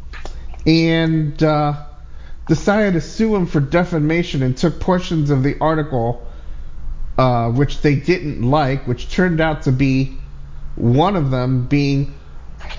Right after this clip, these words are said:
you know, uh, we're not gonna identify the source, but we do know that this particular person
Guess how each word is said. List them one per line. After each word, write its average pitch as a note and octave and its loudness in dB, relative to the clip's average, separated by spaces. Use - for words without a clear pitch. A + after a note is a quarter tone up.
you C#3+ 6
know, C3+ 0
uh, D3 2
we're D#3+ 4
not G#3 0
gonna G#3 0
identify E3 0
the A#2+ 0
source, B2+ -2
but C3+ 0
we C#3 4
do F3 2
know C#3 0
that B2+ 0
this E3+ 4
particular C#3+ 0
person C3+ 0